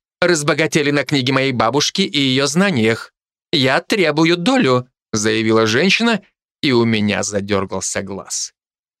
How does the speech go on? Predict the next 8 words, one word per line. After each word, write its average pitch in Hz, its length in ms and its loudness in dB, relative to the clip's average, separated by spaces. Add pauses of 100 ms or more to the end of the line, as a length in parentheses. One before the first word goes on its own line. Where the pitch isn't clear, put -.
(280)
«Она 104 540 0
это 123 260 0
серьёзно?» 107 840 -2 (1500)
«Позвольте, 95 880 -4
при 104 160 0
чём 190 260 0
здесь 117 320 -2
вы, 117 400 -2